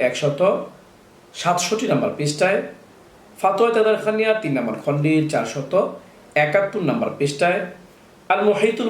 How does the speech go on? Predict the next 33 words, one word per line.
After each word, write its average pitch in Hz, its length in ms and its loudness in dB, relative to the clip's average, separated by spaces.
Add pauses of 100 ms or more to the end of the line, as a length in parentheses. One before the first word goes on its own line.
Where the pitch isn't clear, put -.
বুরহানি 160 320 2
তিন 135 140 0
নম্বর 117 220 -4
খণ্ডের 151 400 0 (100)
তিনশত 131 420 -4 (800)
বিরানব্বই 165 580 0
নম্বর 110 260 -2 (100)
পৃষ্ঠায়, 175 440 0 (600)
মাজমুল 175 400 0
আনহুরের 202 540 2 (100)
এক 131 200 -2
নম্বর 110 260 -4
খণ্ডের 160 420 0
তিনশত 135 400 -4 (720)
তিয়াত্তর 147 320 -2
নম্বর 104 260 -4
পৃষ্ঠায় - 340 -14 (560)
যে 131 120 -6
মাসটারে 127 340 -4
বর্ণনা 135 260 0
করা 143 120 2
হলো। 170 180 0 (200)
আল্লাহ 120 200 -2
পাক 120 160 -8
রব্বুল 113 200 -8
আলামিন 127 420 -2 (540)
আমাদের 127 360 -4
সবাইকে 175 600 0 (260)
এই 120 180 -6
মাসটার 131 340 -8
আমল 127 240 -4
করার 113 220 -6
তৌফিক 127 320 -8